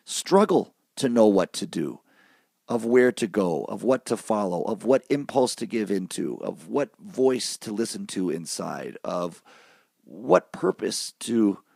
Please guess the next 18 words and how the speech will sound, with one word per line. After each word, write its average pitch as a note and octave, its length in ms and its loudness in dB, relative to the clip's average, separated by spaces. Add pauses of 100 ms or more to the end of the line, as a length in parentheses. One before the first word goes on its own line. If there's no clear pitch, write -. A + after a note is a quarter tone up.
(360)
craft B2+ 440 2
for A2+ 200 -2
oneself, F2+ 840 -2 (120)
of F2 240 -6
what A2+ 200 0
meaning A#2+ 680 -2
to G#2 180 -2
extract G#2 640 -6
from F#2+ 540 -6
the G2+ 100 -8
confusion A2+ 720 -2
around A#2 720 0
us. - 460 -8 (400)
This E3 500 -2
is A2 400 -4
the G#2+ 140 -4
level F2+ 500 -2
of E2 340 -10